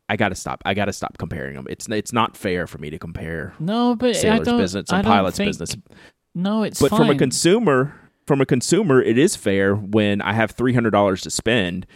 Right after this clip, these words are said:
Speaker 1: and I'll just dismiss this Pilot out of hand.
Speaker 2: Good
Speaker 1: even though I
Speaker 2: products have
Speaker 1: Right.
Speaker 2: stories, right? That
Speaker 1: Mm-hmm.
Speaker 2: story can be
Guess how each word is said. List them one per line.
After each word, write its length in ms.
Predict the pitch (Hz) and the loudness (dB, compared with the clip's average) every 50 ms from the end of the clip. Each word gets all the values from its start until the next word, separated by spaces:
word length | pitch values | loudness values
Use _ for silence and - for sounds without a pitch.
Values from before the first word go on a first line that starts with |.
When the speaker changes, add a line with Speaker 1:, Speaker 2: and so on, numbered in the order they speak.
| - _ _ _ _ _ _ - | -20 _ _ _ _ _ _ 0
Speaker 1:
and 300 | 117 113 107 104 101 101 - | 0 0 2 0 -2 -4 -2
I'll 240 | 92 101 101 104 104 | 0 0 2 2 0
just 420 | 123 139 - - - - - - - | 0 -2 -4 -4 -4 -6 -12 -8 -2
dismiss 420 | - 104 98 - - 98 98 - | -2 -2 0 0 -2 -2 -2 -2
this 160 | - 98 87 - | -4 -6 -8 -6
Pilot 400 | - - 98 95 90 87 80 - | -6 -4 -2 -2 -2 -2 -4 -4
out 160 | - 92 - | -6 -6 -6
of 80 | - - | -6 -8
hand. 460 | - 95 92 90 71 - 82 92 - - _ _ _ _ - | -6 -6 -6 -6 -8 -10 -12 -14 -16 -18 _ _ _ _ 0
Speaker 2:
Good 200 | - 190 233 277 - | 2 4 4 4 2
Speaker 1:
even 180 | 113 101 - | 0 0 2
though 100 | 196 185 | 4 4
I 40 | 170 143 113 101 110 101 95 | 4 4 4 2 2 0 0
Speaker 2:
products 440 | 95 95 - - - - - - - - - _ - | -4 -10 -12 -10 -8 -8 -8 -10 -14 -18 -20 _ -18
have 360 | - - - - 135 127 117 110 | -8 -2 0 0 0 0 2 0
Speaker 1:
Right. 160 | 104 82 78 | 2 0 2
Speaker 2:
stories, 760 | - - 127 113 107 107 - - - - - - - - - - _ _ _ _ _ _ _ _ _ _ _ _ _ _ _ _ _ _ _ _ _ _ _ - | 2 2 2 2 0 -2 -6 -10 -12 -10 -10 -10 -10 -10 -12 -16 _ _ _ _ _ _ _ _ _ _ _ _ _ _ _ _ _ _ _ _ _ _ _ -6
right? 260 | 120 110 113 117 - _ _ _ _ _ _ _ _ _ _ _ _ _ _ _ _ _ _ _ _ _ _ - | -4 -2 -2 -4 -4 _ _ _ _ _ _ _ _ _ _ _ _ _ _ _ _ _ _ _ _ _ _ 0
That 260 | 135 147 190 233 220 | 4 4 4 4 4
Speaker 1:
Mm-hmm. 160 | 185 - 202 | 0 -2 0
Speaker 2:
story 760 | 196 226 220 185 165 135 117 104 - - 101 107 113 - - | 4 4 4 6 6 4 4 2 -2 -6 -8 -8 -10 -10 -8
can 320 | - - 143 139 135 135 123 | -2 0 2 2 2 2 0
be 540 | 117 139 143 135 135 135 131 131 127 131 | -2 -2 -2 -2 -2 -2 -4 -6 -6 -10